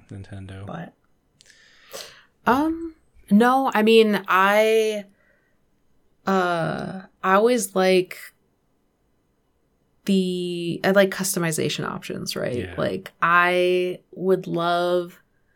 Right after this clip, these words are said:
Speaker 2: for the days of when, like, there were all the different, like, GameCube colors, you know?
Speaker 1: Yeah.
Speaker 2: Like, and I know we, we get it, like, with the Joy-Cons, which at least we have that, but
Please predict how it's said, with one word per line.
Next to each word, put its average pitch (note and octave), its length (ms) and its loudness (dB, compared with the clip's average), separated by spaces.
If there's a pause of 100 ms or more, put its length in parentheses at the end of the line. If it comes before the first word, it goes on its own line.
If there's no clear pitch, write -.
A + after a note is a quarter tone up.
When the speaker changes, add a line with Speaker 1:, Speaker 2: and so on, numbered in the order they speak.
(480)
Speaker 2:
for - 220 -2
the F3+ 120 -4
days D#3 600 -2
of D#3+ 220 -8
when, D3+ 240 -8
like, D3 500 -10 (160)
there D3+ 200 -6
were C#3 140 -10
all C3 160 -8
the C3 80 -10
different, C#3+ 320 -8
like, C#3+ 220 -8
GameCube D3+ 560 -8
colors, E3 720 -8 (640)
you F3+ 100 -10
know? F#3 440 -6
Speaker 1:
Yeah. F3+ 300 -14 (320)
Speaker 2:
Like, F3 340 -2
and G#3+ 100 -6
I G#3+ 120 0
know A#3+ 140 2
we, G#3+ 200 -2
we G3 140 -2
get G3 200 2
it, E3+ 140 0
like, E3+ 220 -2
with E3+ 340 -4
the E3+ 80 -4
Joy-Cons, E3 880 -8
which D#3+ 300 -6
at D#3 100 -6
least D#3 240 -8
we D#3 100 -6
have D3+ 220 -12
that, D#3 400 -6
but D#3 320 -10